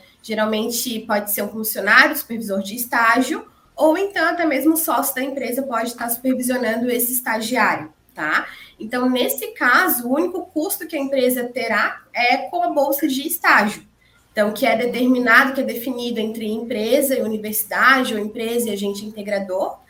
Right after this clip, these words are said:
E também uma outra observação importante é que todo estagiário precisa ter um seguro de vida obrigatoriamente. Então, não tem nenhum vínculo empregatício, é somente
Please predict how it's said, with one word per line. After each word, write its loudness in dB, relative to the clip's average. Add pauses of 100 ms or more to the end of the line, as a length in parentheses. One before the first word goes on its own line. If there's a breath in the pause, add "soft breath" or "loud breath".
(420 soft breath)
E 4
também 2
uma 2
outra 0
observação -2
importante -4
é 0
que -16
todo 0
estagiário 2
precisa 0
ter -4
um -4
seguro -8
de -6
vida -2
obrigatoriamente. -2 (480 soft breath)
Então, 0
não 0
tem 0
nenhum 4
vínculo -2
empregatício, -4
é -6
somente -4